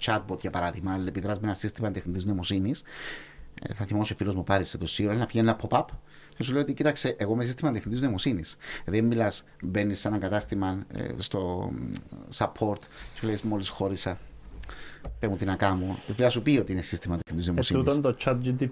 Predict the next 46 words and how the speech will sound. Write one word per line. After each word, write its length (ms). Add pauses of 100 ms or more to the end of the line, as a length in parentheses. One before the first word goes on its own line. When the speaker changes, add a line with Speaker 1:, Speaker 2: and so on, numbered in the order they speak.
Speaker 2:
P 60
κάμνει 360
το. 240 (200)
Κάμνει 220
το 100
πολλά 220
συχνά, 340
ενώ, 560 (360)
άμα 300
του, 560
του 80
κάνεις 320
ερωτήσεις 480
και 140
ζορίσεις 480
το 100
έτσι 240
λίγο 180
με 220
controversial 720
θέματα, 640 (400)
ε, 280
κάμνει 460
σου 200
disclaimer 560
στην 220
αρχή. 440
Ξέρεις, 380
εγώ 360
εν 240
είμαι 640 (460)
άνθρωπος, 840
εν 100
έχω 200
συναισθήματα, 720
είμαι 360
σύστημα 580
τεχνητής 340
νοημοσύνης 580
και 200
του, 340
πρέπει 240
να 100
το 100
λάβεις 280
υπόψη 560